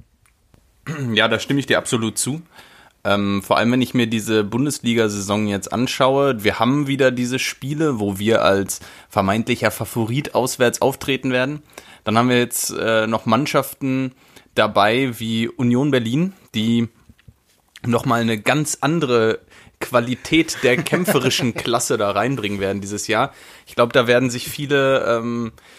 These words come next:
Speaker 1: viele elegante Fußballer diese Saison noch die Augen reiben und denken, "Ach du Scheiße, was ist das denn hier?" Weil ich hab sie letztes Jahr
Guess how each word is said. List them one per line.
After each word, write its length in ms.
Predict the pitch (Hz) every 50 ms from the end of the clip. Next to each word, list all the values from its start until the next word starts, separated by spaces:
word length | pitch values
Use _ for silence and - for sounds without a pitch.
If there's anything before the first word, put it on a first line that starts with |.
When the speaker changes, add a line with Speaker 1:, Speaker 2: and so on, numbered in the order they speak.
| - - - _ -
Speaker 1:
viele 280 | - - 127 127 135 -
elegante 560 | 131 131 147 135 120 131 143 160 - 170 147
Fußballer 720 | - - - 175 170 - - - 120 113 113 117 117 120
diese 440 | 113 117 117 110 120 120 117 117 113
Saison 380 | 107 110 110 101 107 113 123 120
noch 240 | 113 110 110 -
die 320 | - - 120 110 110 110 -
Augen 240 | - 117 127 135 127
reiben 420 | 98 92 98 104 104 113 120 127
und 240 | - 110 110 104 -
denken, 360 | 113 113 117 - 120 110 107
"Ach 180 | - 113 117 -
du 140 | - 139 131
Scheiße, 460 | - - 127 120 131 127 - 110 98
was 100 | 98 104
ist 180 | 107 101 - -
das 180 | 151 - -
denn 180 | - 104 95 98
hier?" 240 | 98 107 123 156 - - - - - - - - -
Weil 560 | 110 110 117 120 123 123 123 127 123 - - - - - 131 _ -
ich 100 | - 107
hab 140 | 131 127 -
sie 60 | 143
letztes 300 | 120 135 135 - 147 -
Jahr 200 | - 143 135 139